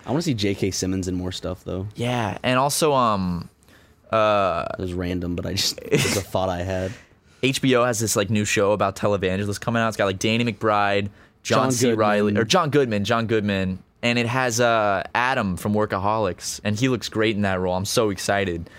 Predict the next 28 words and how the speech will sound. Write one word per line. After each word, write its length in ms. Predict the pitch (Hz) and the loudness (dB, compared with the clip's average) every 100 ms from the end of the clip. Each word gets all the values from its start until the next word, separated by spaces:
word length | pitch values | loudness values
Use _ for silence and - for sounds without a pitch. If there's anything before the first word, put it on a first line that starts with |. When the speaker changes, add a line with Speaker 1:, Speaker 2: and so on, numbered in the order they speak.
| - - | -14 -4
Speaker 2:
Uh, 140 | 95 | -2
that 140 | 92 110 | 0 0
show's 200 | 131 107 | 0 0
gonna 140 | 104 | 0
be 80 | 95 | 0
awesome. 460 | 82 85 - 90 92 - - _ | 0 -4 -4 -6 -8 -14 -20 _
Um, 560 | 95 95 85 78 82 - - | -4 -2 -2 -4 -8 -12 -10
so 140 | - | -2
yeah, 200 | 147 151 | 0 2
that's, 240 | 117 - - | 0 -2 -2
that's 180 | 123 139 | -2 0
our, 160 | 127 | 0
that's 180 | 120 - | 0 0
our, 140 | 110 87 - | -2 -4 -6
that's 120 | - | -2
our 80 | 98 | 0
media 400 | 110 165 131 87 | 0 0 0 0
talk. 440 | - 87 98 - _ - - | -2 -2 -2 -8 _ -12 -4
Speaker 1:
Yeah, 260 | 110 120 | -2 0
Speaker 2:
Uh, 160 | 98 92 | 0 0
Speaker 1:
finale 380 | 95 104 113 110 | 0 0 0 -2
of, 100 | 90 _ _ - | -4 _ _ -10
uh, 160 | 95 | -6
Better 220 | 90 95 101 | -4 -4 -2
Call 160 | 107 | -4
Saul 280 | 104 98 104 | -4 -2 -2
coming 320 | 107 113 110 | -4 -4 -2
up 180 | 110 117 | -2 -4